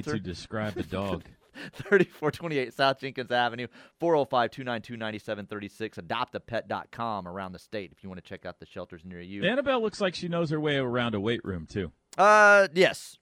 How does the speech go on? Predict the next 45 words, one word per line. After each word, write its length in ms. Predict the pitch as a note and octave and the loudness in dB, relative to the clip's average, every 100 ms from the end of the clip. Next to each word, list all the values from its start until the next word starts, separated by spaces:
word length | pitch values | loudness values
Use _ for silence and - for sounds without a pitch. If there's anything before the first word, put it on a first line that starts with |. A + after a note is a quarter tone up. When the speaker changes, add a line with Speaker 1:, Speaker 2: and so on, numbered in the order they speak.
| _ | _
Speaker 1:
She 200 | - C#3+ | -6 -2
is, 180 | D#3 A#2 | 0 2
uh, 600 | B2+ B2 A#2 A2+ G#2+ G#2+ | 4 6 6 4 2 -2
she 200 | - C#3 | -4 -2
is 100 | C#3 | 0
a 80 | A#2+ | 0
s-, 160 | A2+ - - - | -2 -6 -20 -20
she 260 | - F3 A3+ | -8 -4 0
would 160 | G#3+ | 2
win 280 | F3 F#3 F3 | 4 4 4
in 80 | D#3 | 2
the 80 | C3+ | 0
tug 260 | D3+ C#3+ | 2 2
of 100 | B2+ | 2
war 200 | A#2 A#2+ | 0 0
with 140 | G#2 F#2+ | 0 -4
the 60 | |
toy. 360 | - A#2 E2+ C#2+ _ _ _ - | -10 -8 -8 -10 _ _ _ -12
There's 200 | G2 G2 | -12 -8
no 160 | G2+ | -8
doubt 240 | F#2+ F2+ E2 | -6 -8 -8
about 260 | F2+ E2 | -10 -12
it. 80 | - | -12
Speaker 2:
Correct. 340 | - D#2 - | -14 -12 -12
Speaker 1:
No 120 | F2+ E2 | -14 -16
doubt 220 | E2 D#2+ | -14 -14
Speaker 2:
Yeah. 60 | D2+ | -12
Speaker 1:
about 180 | E2 | -14
it. 60 | E2 _ _ _ _ | -14 _ _ _ _
Thank 200 | C3 A2 | -10 -8
you, 80 | A2 | -4
Doctor 280 | G#2+ - | -4 -4
Otto, 200 | G#2 G2+ | -4 -4
University 500 | F#2+ F#2+ G2 - G2+ | -6 -8 -8 -8 -8
Animal 180 | F#2+ F#2 | -8 -4
Speaker 2:
Thank 140 | E3+ G3+ | -4 -4
you, 80 | |
Speaker 1:
Hospital 140 | G3 F#3+ | 0 0
Speaker 2:
Doctor 240 | F3+ F3+ | 2 2
Speaker 1:
and 180 | F3 F3 | 4 4
Speaker 2:
Otto. 380 | E3+ E3+ E3+ E3+ | 2 2 4 4
Speaker 1:
O 40 | E3+ | 2
K 100 | G2 | -2
Canine 380 | G#2+ F#2 F2 | -8 -10 -12
Corral. 340 | F2 G2 G2 | -10 -4 -4